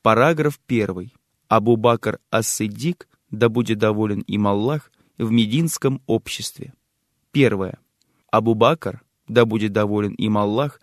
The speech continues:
иудей Финхас. В книгах, посвященных жизнеописаниям и толкованию Корана, упоминается история Абу Бакра и одного иудея. Однажды Абу Бакр зашел в Мидрас, место,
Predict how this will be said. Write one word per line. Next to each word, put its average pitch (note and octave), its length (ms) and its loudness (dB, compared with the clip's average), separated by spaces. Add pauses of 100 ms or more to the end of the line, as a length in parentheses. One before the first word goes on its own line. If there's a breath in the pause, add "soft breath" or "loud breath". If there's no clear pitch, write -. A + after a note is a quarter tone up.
иудей B2 680 2 (160)
Финхас. B2+ 680 -4 (220)
В - 120 -20
книгах, C#3 560 2
посвященных C3 760 0
жизнеописаниям B2+ 1200 0
и A2 140 -2
толкованию A2+ 680 0
Корана, A2+ 500 0 (180)
упоминается C#3 720 2
история C#3+ 680 2
Абу A#2+ 300 2
Бакра C#3+ 420 0
и D#3+ 220 -4
одного A#2+ 600 0
иудея. A#2+ 680 0 (460)
Однажды A2+ 640 0
Абу A2+ 280 0
Бакр A#2 420 -2 (300 soft breath)
зашел C3 580 2
в A#2+ 140 -2
Мидрас, B2+ 680 0 (460)
место, C3 520 0